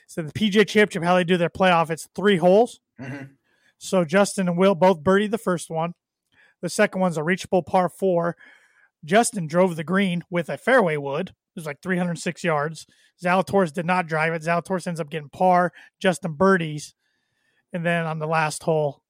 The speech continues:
Speaker 1: um, Justin, uh, I think he got a par.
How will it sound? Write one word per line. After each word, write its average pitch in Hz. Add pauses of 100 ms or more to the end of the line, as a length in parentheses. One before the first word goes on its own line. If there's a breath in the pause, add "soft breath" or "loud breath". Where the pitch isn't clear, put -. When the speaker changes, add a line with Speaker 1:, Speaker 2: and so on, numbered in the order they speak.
(100)
Speaker 1:
um, 131 (920)
Justin, 151
uh, 127 (1000)
I -
think 160
he 143
got 135
a 131
par. 131